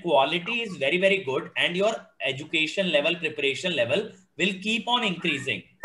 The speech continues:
But if I'm seeing a question, I'm thinking for a minute and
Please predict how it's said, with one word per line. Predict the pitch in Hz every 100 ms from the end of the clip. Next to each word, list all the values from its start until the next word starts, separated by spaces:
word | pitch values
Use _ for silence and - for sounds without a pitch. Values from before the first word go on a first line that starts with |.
| - _
But | - - - 160 180
if | 220
I'm | 214 233 240 -
seeing | 175 196 214
a | 214
question, | 185 175 190 180 185 185 - - -
I'm | 131 170 185
thinking | 185 175 170 202 196
for | 196
a | 180
minute | 175 165 175 - -
and | 156